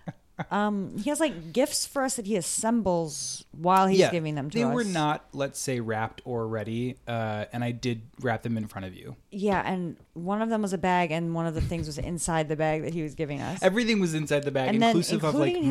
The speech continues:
Speaker 2: my stuff.
Speaker 1: including his yogurt, which, oh,
Speaker 2: <laughs>
Speaker 1: I spoiled the
Speaker 2: That,
Speaker 1: surprise.
Speaker 2: that's fine.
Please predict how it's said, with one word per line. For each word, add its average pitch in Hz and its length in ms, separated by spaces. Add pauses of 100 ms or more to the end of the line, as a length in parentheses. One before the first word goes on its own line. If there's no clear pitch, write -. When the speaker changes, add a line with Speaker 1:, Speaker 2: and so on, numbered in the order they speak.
Speaker 2:
my 165 140
stuff. - 460
Speaker 1:
including 302 400
his 202 120
yogurt, 190 440
which, - 500
oh, 190 340 (220)
Speaker 2:
<laughs> - 180
Speaker 1:
I 180 80
spoiled 160 360
the 165 60
Speaker 2:
That, - 60
Speaker 1:
surprise. 165 440
Speaker 2:
that's 127 320
fine. 165 460